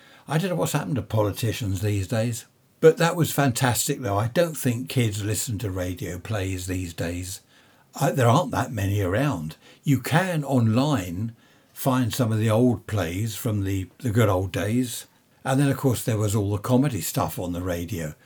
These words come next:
Round the Horn, The Clitheroe Kid, Hancock's Half Hour. I think that started on radio. The Goon Show, that was all radio, wasn't it? I don't, what's on the radio now? I don't know. I don't know what's on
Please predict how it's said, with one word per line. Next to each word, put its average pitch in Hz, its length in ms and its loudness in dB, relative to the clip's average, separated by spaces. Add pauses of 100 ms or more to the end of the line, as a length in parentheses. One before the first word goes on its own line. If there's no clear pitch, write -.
(260)
Round 107 340 2
the 101 60 0
Horn, 107 580 -2 (480)
The 135 120 0
Clitheroe 107 520 4
Kid, 104 440 -2 (380)
Hancock's 123 640 0
Half 110 320 0
Hour. 113 240 -2
I - 20 -2
think 120 200 -4
that 151 180 -6
started 98 480 -4
on 85 180 -6
radio. 90 500 -6 (400)
The 120 100 0
Goon 113 420 6
Show, 127 320 -2
that 113 200 -6
was 135 140 -4
all 151 220 2
radio, 104 500 0
wasn't 123 320 -4
it? - 160 -10 (460)
I 156 120 0
don't, 175 200 0
what's 214 240 -2
on 196 140 -2
the 175 80 -2
radio 139 360 2
now? 117 220 0
I 107 80 2
don't 110 260 2
know. 127 360 -2 (500)
I 120 120 -2
don't 110 140 2
know 110 80 2
what's 117 220 -4
on 135 300 0